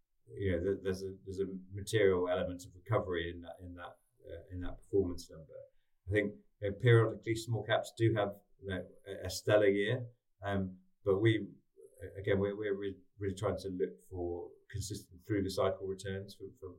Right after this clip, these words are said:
from our funds. So, look, uh, I, I don't, I don't think that investors have missed out on the opportunity in the U K small cap. I think that there's a really attractive opportunity at the moment.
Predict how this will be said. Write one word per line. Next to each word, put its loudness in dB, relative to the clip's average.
from -10
our -4
funds. -8
So, -2
look, -2
uh, -8
I, -4
I -4
don't, 4
I -2
don't -2
think 0
that -2
investors -2
have -10
missed -4
out 4
on -12
the -4
opportunity -6
in -8
the -12
U -10
K 0
small -6
cap. -6
I -6
think -8
that -16
there's -10
a -12
really -4
attractive -6
opportunity -12
at -20
the -8
moment. -6